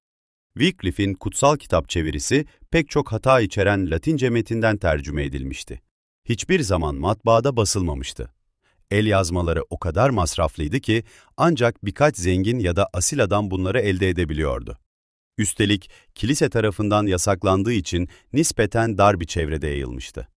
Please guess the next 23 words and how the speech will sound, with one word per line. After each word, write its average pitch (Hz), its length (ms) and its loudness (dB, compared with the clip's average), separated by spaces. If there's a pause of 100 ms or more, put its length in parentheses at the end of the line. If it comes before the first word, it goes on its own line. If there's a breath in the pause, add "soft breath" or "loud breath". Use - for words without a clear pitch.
(540)
Bin 123 200 2
beş 180 220 6
yüz 156 140 -2
on 160 160 0
altıda 87 480 0 (280 soft breath)
Luther'in 131 380 0
savlarının 113 640 2
ortaya 101 380 0
çıkmasından 98 840 0
bir 147 160 2
yıl 101 180 2
önce 78 380 0 (300 soft breath)
Erasmus, 104 580 2 (260 soft breath)
Yeni 107 240 2
Ahit'i 98 480 0
Grekçe 110 460 2
ve 110 120 2
Latince 98 400 0
olarak 80 400 -2
kendi 110 300 -2
derlediği 110 420 2
şekilde 110 360 -2
yayınlamıştı. 73 760 -2